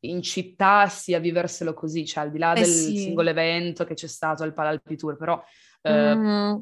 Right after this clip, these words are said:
Speaker 1: avere tutta la città piena di persone che vengono da mille culture, che stanno lì con
Speaker 2: Sì.
Speaker 1: le bandiere in-, nel parco, è, mm, una
Speaker 2: Sì.
Speaker 1: roba che non ti ricapita, e quando ti
Speaker 2: No.
Speaker 1: capita è veramente, veramente, veramente figa.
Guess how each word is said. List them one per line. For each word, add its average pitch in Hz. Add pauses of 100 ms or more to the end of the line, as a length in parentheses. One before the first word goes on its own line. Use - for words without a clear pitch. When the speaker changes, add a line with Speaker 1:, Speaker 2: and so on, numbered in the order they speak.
Speaker 1:
avere 180
tutta 208
la 214
città 160
piena 165
di 175
persone 170
che 165
vengono 165
da 165
mille 165
culture, 165
che 165
stanno 170
lì 196
con 185
Speaker 2:
Sì. -
Speaker 1:
le 180
bandiere 165
in-, 156
nel 156
parco, 151
è, - (1000)
mm, 180
una 196
Speaker 2:
Sì. -
Speaker 1:
roba -
che 262
non 220
ti 220
ricapita, 214
e 170
quando 170
ti 180
Speaker 2:
No. 180
Speaker 1:
capita 180
è 165
veramente, 160
veramente, 160
veramente 160
figa. 151